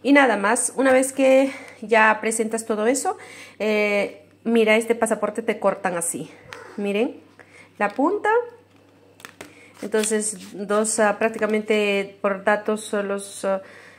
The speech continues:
datos importantes que va, esa parte lo cortan y ya está. En cambio, en esta parte, pues, se queda normal, sin cortes.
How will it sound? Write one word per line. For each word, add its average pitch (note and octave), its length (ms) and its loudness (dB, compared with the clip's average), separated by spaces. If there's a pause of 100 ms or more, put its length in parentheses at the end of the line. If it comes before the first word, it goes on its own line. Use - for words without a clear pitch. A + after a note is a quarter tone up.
(180)
datos G#3+ 260 -2
importantes G3+ 560 -6
que G3+ 140 -4
va, A3+ 180 2
esa G3+ 220 -4
parte G3+ 220 -8
lo G3 100 -6
cortan B3 420 -4
y G#3+ 80 -4
ya G3+ 120 -4
está. D#4+ 220 -4
En G#3+ 120 -4
cambio, G3 280 -4
en G3 100 -4
esta G3 200 -8
parte, F#3+ 280 -6
pues, - 440 -10
se G#3+ 240 -8
queda G3 380 -2 (340)
normal, F#3 460 -2 (320)
sin G3 340 -6 (140)
cortes. - 640 -2